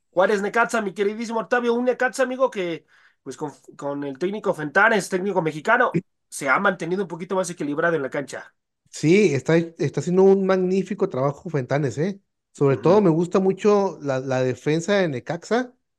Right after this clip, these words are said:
Speaker 2: muy aguerrida. Entonces, eso le ha dado fortaleza al equipo y al, y al frente ha, ha encontrado también buena dinámica,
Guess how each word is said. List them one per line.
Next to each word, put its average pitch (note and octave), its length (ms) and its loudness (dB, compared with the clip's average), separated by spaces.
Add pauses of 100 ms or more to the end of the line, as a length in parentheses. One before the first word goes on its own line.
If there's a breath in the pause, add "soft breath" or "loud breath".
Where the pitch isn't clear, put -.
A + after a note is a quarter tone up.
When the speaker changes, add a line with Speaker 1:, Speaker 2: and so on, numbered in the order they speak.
(240)
Speaker 2:
muy D3+ 1120 2
aguerrida. A#2 680 0 (320)
Entonces, C#3+ 760 4
eso D#3+ 260 0
le F3 100 6
ha E3+ 40 8
dado F3 120 6
fortaleza C#3+ 520 -2
al E3 80 2
equipo F#3 540 -2 (280 soft breath)
y D#3+ 160 -2
al, D3 260 -2
y D3+ 100 0
al C#3+ 120 0
frente G3 600 2
ha, G3 420 0
ha - 40 -4
encontrado G3+ 680 -4
también E3 260 -6
buena G3 160 -2
dinámica, A3+ 580 -6